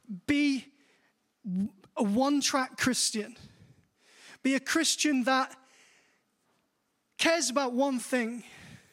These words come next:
the beat of the cox's drum,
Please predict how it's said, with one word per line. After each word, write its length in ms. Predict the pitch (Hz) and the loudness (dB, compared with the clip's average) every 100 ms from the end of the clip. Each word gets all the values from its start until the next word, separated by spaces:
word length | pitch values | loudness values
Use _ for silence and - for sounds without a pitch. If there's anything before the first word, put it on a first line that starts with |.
| _ _ _ _ _ _ _ _ _ _ | _ _ _ _ _ _ _ _ _ _
the 120 | 190 | -8
beat 340 | 160 240 220 208 | -2 0 0 -2
of 160 | 151 | -4
the 80 | 170 | -10
cox's 500 | - 196 - - 175 | -6 -6 -4 -4 -4
drum, 300 | - 175 160 | -2 -4 -4